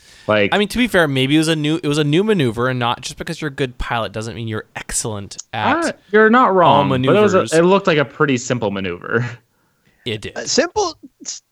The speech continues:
Speaker 3: well,
Speaker 2: Well,
Speaker 3: we were, we, we were not in the X-Wing to even try and attempt it, especially
Speaker 1: Look,
Speaker 3: in space.
Speaker 1: Tom, I've done a lot of, I don't remember what it was called.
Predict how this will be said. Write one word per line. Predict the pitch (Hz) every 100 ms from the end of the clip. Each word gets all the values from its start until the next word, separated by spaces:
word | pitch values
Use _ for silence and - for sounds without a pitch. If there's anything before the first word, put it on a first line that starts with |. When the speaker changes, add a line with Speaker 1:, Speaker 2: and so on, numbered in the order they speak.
| _
Speaker 3:
well, | 262 214 139 117 95
Speaker 2:
Well, | - 196 185 156 - -
Speaker 3:
we | 233
were, | 262 220 -
we, | 226 277 262
we | 226 285
were | 349
not | 302 233
in | 226
the | 196
X-Wing | 165 180 - 156 143
to | 131
even | 123 127 123
try | 113 135 139
and | 123 110
attempt | 104 135 127 123
it, | 110
especially | 110 139 135 131 127
Speaker 1:
Look, | 123
Speaker 3:
in | 95
space. | - 165
Speaker 1:
Tom, | 160 156 160
I've | 160 175
done | 180 147
a | 127
lot | 123 120 120 127 120
of, | 110 107
I | 104
don't | 104
remember | 101 98 95
what | 90
it |
was | 87
called. | - 85 85 104